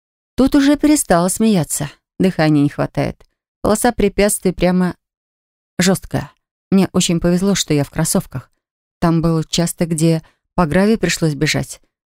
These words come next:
Да и в принципе в кроссовках гораздо удобнее, чем босиком. На финише просто упала.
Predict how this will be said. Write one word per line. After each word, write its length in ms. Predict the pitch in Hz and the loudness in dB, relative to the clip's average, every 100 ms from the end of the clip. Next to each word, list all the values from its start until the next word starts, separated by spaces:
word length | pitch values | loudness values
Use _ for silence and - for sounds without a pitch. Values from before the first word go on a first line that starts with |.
| - | -4
Да 100 | 220 | 0
и 60 | 240 | 0
в 60 | |
принципе 420 | - 254 202 - 180 | 2 2 2 0 -4
в 60 | |
кроссовках 560 | - 202 208 196 - 156 | -2 -2 0 -2 -2 -2
гораздо 380 | 170 165 156 180 | 0 0 -2 -2
удобнее, 400 | 190 147 151 139 | 0 0 0 0
чем 260 | 147 147 | -2 -2
босиком. 480 | - 196 - 147 143 _ _ _ _ _ _ - | -2 -4 -4 -6 -8 _ _ _ _ _ _ -4
На 160 | 185 185 | 0 0
финише 640 | - 180 180 190 180 180 | 2 2 2 2 0 -2
просто 480 | - 147 151 - 139 | -2 -2 -2 -2 -6
упала. 560 | 127 - 117 127 131 | -4 -4 -2 -2 -6